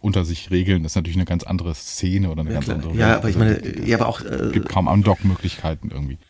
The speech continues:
Speaker 2: Ja, aber die Jeans-Team hätten dann mit ihrer Platte natürlich
Speaker 1: Nein.
Speaker 2: so nicht, äh, also man kann ja nicht Meta-Schlager machen und denken, das
Speaker 1: Nein.
Speaker 2: finden die Schlagerleute dann gut.
Speaker 1: Nein, nein, nein, nein,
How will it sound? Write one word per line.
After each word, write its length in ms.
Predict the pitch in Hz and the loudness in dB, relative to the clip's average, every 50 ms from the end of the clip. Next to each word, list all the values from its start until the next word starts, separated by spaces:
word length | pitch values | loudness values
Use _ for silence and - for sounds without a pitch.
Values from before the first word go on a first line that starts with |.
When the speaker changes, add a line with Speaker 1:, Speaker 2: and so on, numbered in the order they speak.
| _ - | _ -2
Speaker 2:
Ja, 140 | - 110 85 | -2 -2 0
aber 140 | 101 113 110 | 0 -2 -2
die 180 | - - 113 | -2 -4 -4
Jeans-Team 420 | 107 - - 110 - - - 113 107 | -2 0 -2 0 -2 0 0 2 2
hätten 280 | 113 117 - 110 110 | 2 2 2 0 0
dann 140 | 107 107 104 | 2 2 2
mit 180 | 104 101 - - | 0 -2 -2 -6
ihrer 180 | - 107 107 | -6 -6 -6
Platte 260 | - - - 98 - | -6 -4 -6 -4 -2
natürlich 300 | 110 104 98 - - 110 - | -2 -4 -2 -2 0 4 4
Speaker 1:
Nein. 140 | 131 127 101 | 6 6 4
Speaker 2:
so 180 | - 104 107 123 | 4 2 2 2
nicht, 380 | 120 104 104 101 - - - | 2 2 0 0 -2 -6 -6
äh, 100 | 107 - | -6 -4
also 180 | - 110 110 104 104 107 95 - | -2 -2 0 2 0 0 0 -2
man 100 | 107 98 | -6 -2
kann 120 | - 113 110 | 2 2 4
ja 60 | 110 | 4
nicht 180 | 107 101 - | 4 2 2
Meta-Schlager 720 | - 110 113 117 - 120 107 107 - - 110 107 107 110 104 | 2 4 4 4 6 4 4 4 2 2 4 4 4 4 4
machen 240 | 104 107 110 110 104 | 4 2 2 2 0
und 140 | 107 - | 0 0
denken, 180 | - 104 104 104 | 0 0 2 0
das 100 | 101 101 | 0 2
Speaker 1:
Nein. 80 | 92 90 | 2 4
Speaker 2:
finden 120 | 85 90 87 | 4 4 4
die 60 | 107 | 2
Schlagerleute 600 | 107 - - 107 104 110 117 101 92 104 104 - | 0 -2 0 2 2 2 2 0 0 -2 -4 -4
dann 200 | - 104 107 107 | -4 -4 -4 -4
gut. 200 | 107 110 110 107 98 | -4 -4 -6 -8 -4
Speaker 1:
Nein, 120 | 92 92 90 | -2 0 2
nein, 100 | 87 85 | 2 2
nein, 120 | 82 80 | 2 0
nein, 200 | 78 76 76 76 | 0 -2 -4 -6